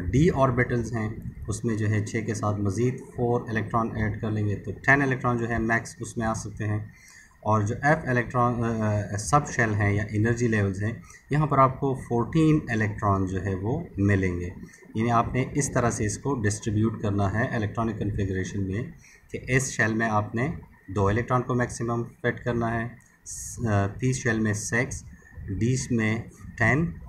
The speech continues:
और एफ में फ़ोर्टीन इलेक्ट्रॉन्स को आपने इसकी फिलिंग करनी है, इलेक्ट्रॉन्स की फिलिंग करनी है। अ, इसकी जो है, अ, एस, पी, डी, एफ जो है ये क्या है, ये एनर्जी लेवल है जिसमें इलेक्ट्रॉन जो है वो एग्जिस्ट करते हैं।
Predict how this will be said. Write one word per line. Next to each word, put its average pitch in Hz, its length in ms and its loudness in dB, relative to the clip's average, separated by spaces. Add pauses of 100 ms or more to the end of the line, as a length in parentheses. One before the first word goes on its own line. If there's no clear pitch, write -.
और 104 460 2
एफ 127 280 2
में 120 280 -2
फ़ोर्टीन 127 540 0
इलेक्ट्रॉन्स 98 480 0
को 101 160 -8
आपने 104 440 -2 (580)
इसकी 110 260 -6
फिलिंग 101 400 0
करनी 90 320 -6
है, 90 220 -6
इलेक्ट्रॉन्स 98 440 -4
की 143 140 -4
फिलिंग 98 400 -2
करनी 87 280 -6
है। - 160 -6 (580)
अ, 104 400 6
इसकी 135 300 -2
जो 131 140 2
है, 123 500 2
अ, - 20 -4 (200)
एस, 143 500 -2
पी, 131 420 0
डी, 117 340 2 (100)
एफ 120 280 4
जो 110 140 0
है 110 200 2
ये 117 60 -2
क्या 120 220 2
है, 135 280 2
ये 110 180 -2
एनर्जी 104 360 2
लेवल 110 300 2
है 123 180 2
जिसमें 110 460 -2
इलेक्ट्रॉन 104 440 0
जो 98 100 0
है 98 160 -2
वो 131 240 -4 (120)
एग्जिस्ट 98 480 -2
करते 92 260 -4
हैं। 87 200 -8